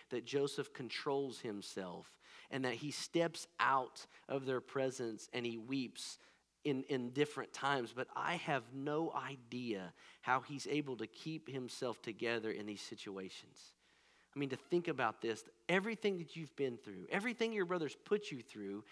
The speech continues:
and now to be standing face to face with them and even getting to see Benjamin,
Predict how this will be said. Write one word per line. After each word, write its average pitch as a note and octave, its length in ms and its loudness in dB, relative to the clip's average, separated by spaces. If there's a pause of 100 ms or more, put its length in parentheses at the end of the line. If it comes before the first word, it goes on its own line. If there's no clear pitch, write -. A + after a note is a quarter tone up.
(200)
and D#3+ 120 4
now F#3+ 140 6
to G#3 80 4
be F#3 80 -2
standing F3+ 420 2
face F#3+ 420 0
to F#3 100 -2
face E3+ 460 0
with C3 220 -2
them A2+ 240 -4 (880)
and - 140 0
even G3+ 240 2
getting F#3 200 4
to E3+ 40 2
see F3+ 240 -2
Benjamin, C3 840 2